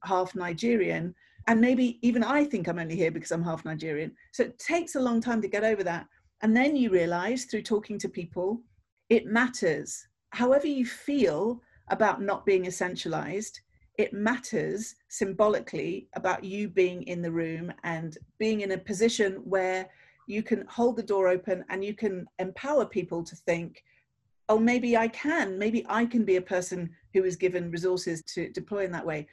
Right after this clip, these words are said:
So that was really important. And I'm not going through the same thing at Sundance because it wasn't a, a specific scheme.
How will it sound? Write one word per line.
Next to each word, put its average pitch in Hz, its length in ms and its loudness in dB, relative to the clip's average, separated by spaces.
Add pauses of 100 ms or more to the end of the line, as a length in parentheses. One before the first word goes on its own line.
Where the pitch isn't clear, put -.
(340)
So 247 200 4
that 277 220 4
was 262 140 -4
really 240 160 0
important. 220 380 0
And 180 160 -12
I'm 220 120 6
not 247 140 2
going 220 160 2
through 196 120 -2
the 185 80 -2
same 190 220 -4
thing 175 180 -6
at 147 60 -6
Sundance 170 480 -2
because 156 460 -6 (220)
it 185 160 0
wasn't 175 300 -2
a, 170 100 -4 (100)
a 196 60 -4
specific 180 560 -6
scheme. 190 480 -4